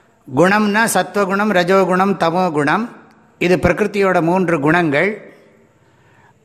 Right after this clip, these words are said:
கர்மன்னா சத்வகுணத்தினுடைய காரியம், அமைதி, சாந்தம், தெளிவான அறிவு, இது மாதிரி உள்ள செயல்கள் அதோடது.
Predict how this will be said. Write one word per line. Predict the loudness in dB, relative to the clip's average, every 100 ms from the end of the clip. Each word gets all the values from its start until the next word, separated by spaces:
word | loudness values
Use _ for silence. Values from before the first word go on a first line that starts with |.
| -2
கர்மன்னா | -2 -2 -2 -4 -2 -2 -2
சத்வகுணத்தினுடைய | -4 -2 -2 -2 -4 -4 -4 0 2 0
காரியம், | 0 0 0 -2 -4 -6 -14 -20 -20 -20 -20 -20 _ _ _ _ -4
அமைதி, | 0 2 2 2 2
சாந்தம், | 2 0 0 -2 -4 -4 -4 -8 -12 -20 -20 _ _ _ _ _ _
தெளிவான | -2 0 2 0 2 0
அறிவு, | 0 0 0 2 2 0 -6 -20 -20 _ _ _ _ _ _
இது | -4 0
மாதிரி | 2 2 2 0 -2 -10 -12 -2
உள்ள | 2 2 2
செயல்கள் | 2 0 0 0 0
அதோடது. | 0 0 -2 -2 -4